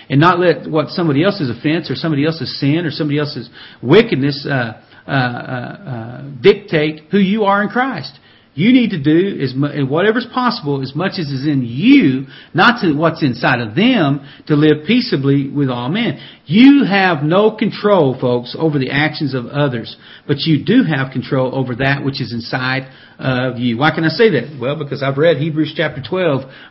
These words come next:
verses eleven through fourteen. I'll read them to you. He says, "Now no chastening seems to be joyful for the present, but painful."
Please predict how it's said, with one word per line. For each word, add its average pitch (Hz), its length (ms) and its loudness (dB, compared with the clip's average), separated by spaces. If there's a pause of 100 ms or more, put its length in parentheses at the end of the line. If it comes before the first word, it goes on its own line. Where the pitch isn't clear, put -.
verses 143 300 0
eleven 131 400 2
through 135 160 -4
fourteen. 147 340 -2
I'll 117 80 -4
read 135 180 0
them 127 80 -2
to 123 60 -4
you. 135 300 -4 (320)
He 151 120 2
says, 143 260 0
"Now 160 140 4
no 185 200 4
chastening 233 500 2
seems 170 240 -4
to 147 80 -4
be 131 120 0
joyful 143 760 0
for - 80 -2
the 131 100 -2
present, 139 520 0
but - 160 -8
painful." 180 520 -2